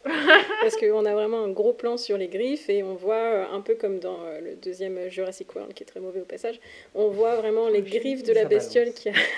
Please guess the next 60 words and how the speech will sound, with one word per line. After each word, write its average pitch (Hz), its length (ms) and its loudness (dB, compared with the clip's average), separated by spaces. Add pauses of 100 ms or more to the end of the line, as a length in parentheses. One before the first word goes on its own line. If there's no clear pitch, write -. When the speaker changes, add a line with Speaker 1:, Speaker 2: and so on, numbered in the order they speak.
(380)
Speaker 2:
a-, 262 120 8
<laughs> - 20 10
désolé, 202 340 0 (380)
qui - 160 2
arrive 233 240 2
à 208 100 4
travers 190 380 -4
la 180 100 -8
porte. 254 360 0
On 185 100 -8
voit 220 120 2
qu'il 214 140 -6
y 190 40 -6
en 196 40 -4
a 190 80 -6
plusieurs 202 600 -2
et 202 80 -2
on 202 100 -4
a 202 80 -4
toujours 262 320 -6
ce 233 140 -4
bruit 220 320 0
très 247 260 0
inquiétant 240 460 -4
qui - 100 -10
est 202 60 0
un 202 40 -2
mélange 226 360 -2
de, 208 260 -2 (460)
de 196 80 -6
grognement 254 600 2
et 269 60 0
surtout 247 240 -10
de 220 120 -4
cliquetis. - 420 -10 (500)
Speaker 1:
Oui. 254 100 -6
Speaker 2:
Qui 226 80 2
est 214 60 2
très 277 180 -2
sympa, 247 360 -4
j'avoue 214 180 -4
que 202 400 -4
niveau 214 220 -2
bruitage 240 340 -2
de 226 80 0
la 202 80 -2
bestiole, 196 380 -6
euh, 208 100 -4 (300)
moi, 214 280 -4
euh, 208 200 -6 (160)
je - 60 -20
suis 220 100 -14
une - 20 -14
petite - 240 -14
nature, 220 300 -4
donc, 220 260 -8
euh, 214 80 -6
déjà 220 300 -4
j'étais 233 240 2
là, « 226 80 2